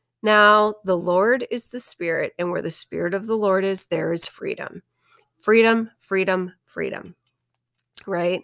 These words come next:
So how do we achieve this food freedom? First, education. We have to learn what's healthy, um, but more important, we need victory.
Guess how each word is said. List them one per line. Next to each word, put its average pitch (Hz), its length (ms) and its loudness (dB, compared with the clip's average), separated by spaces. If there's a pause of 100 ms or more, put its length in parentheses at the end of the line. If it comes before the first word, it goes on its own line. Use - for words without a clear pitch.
(360)
So 170 140 -2
how 247 160 4
do 285 80 2
we 277 140 4
achieve - 1040 -2
this 180 240 2
food - 280 -8
freedom? - 500 -12 (920)
First, - 720 4 (1400)
education. 185 880 -2 (160)
We 208 100 6
have 220 120 2
to 269 100 2
learn 202 300 6
what's 196 180 4
healthy, 240 680 -4 (640)
um, 175 680 0 (800)
but 180 160 2
more 196 200 6
important, 190 520 -2
we 208 140 -2
need 214 240 -2
victory. - 640 -8